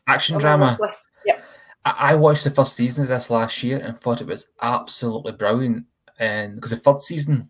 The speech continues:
Speaker 1: had just come out, so I watched
Speaker 2: Mm-hmm.
Speaker 1: the first season and then just fell away from it. Been off work this week, so I thought, "You know, I'm gonna try and get back into it." So I've been watching at least maybe one episode a day of that,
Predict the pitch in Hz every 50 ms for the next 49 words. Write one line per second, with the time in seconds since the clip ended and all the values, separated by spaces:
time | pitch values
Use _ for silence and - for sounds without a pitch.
0 | _ - - - 123 117 - - - 107 101 101 107 117 _ _ _ _ _ _
1 | _ - - - 127 135 139 131 - - 107 104 - - - 120 117 117 123 113
2 | 110 - 113 110 113 113 - - - 110 107 113 117 123 120 - 156 156 139 -
3 | - _ _ _ _ - - _ _ _ _ _ - 123 139 143 143 - 123 -
4 | - 139 147 143 - - - 127 120 - - - - - 123 117 117 - 123 127
5 | 135 - - 185 196 233 240 240 - - 208 180 147 - 113 110 107 113 - 117
6 | 117 131 - - 160 147 - - 135 127 127 123 143 139 127 - 160 139 113 120
7 | 117 113 - 107 107 104 107 110 110 104 - - - - - - - 107 104 120
8 | 127 123 _ _ _ _ - - - _ - - - 104 101 101 - 98 98 104
9 | 117 123 - -